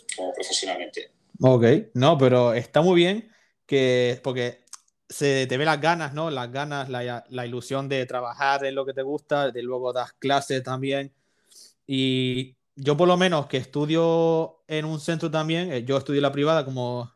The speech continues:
Speaker 2: como te comenté antes por la mañana, mis profesores también son enfermeros, trabajan en el hospital, trabajan en la ambulancia, luego vienen a, a darnos clases y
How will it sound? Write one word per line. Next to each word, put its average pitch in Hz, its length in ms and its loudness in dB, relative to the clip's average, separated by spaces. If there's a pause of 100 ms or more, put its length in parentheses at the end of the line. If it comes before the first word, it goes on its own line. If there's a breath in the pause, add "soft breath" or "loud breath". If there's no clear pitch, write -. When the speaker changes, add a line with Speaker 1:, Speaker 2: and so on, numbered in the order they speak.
Speaker 2:
como 123 200 -6
te 120 80 -4
comenté 120 420 4
antes 131 220 2
por 135 120 4
la 131 80 4
mañana, 139 360 2 (440 loud breath)
mis 143 160 4
profesores 147 540 4
también 160 420 0
son 156 160 -4
enfermeros, 165 600 2
trabajan 135 460 -2
en 139 100 -6
el 139 60 -2
hospital, 160 520 -2
trabajan 127 360 -6
en 123 120 -16
la 120 60 -20
ambulancia, 156 520 -4
luego 127 220 -4
vienen 135 280 -4
a, 127 220 -4 (400)
a 127 420 -2
darnos 135 280 -4
clases 165 340 0 (420 loud breath)
y 190 420 0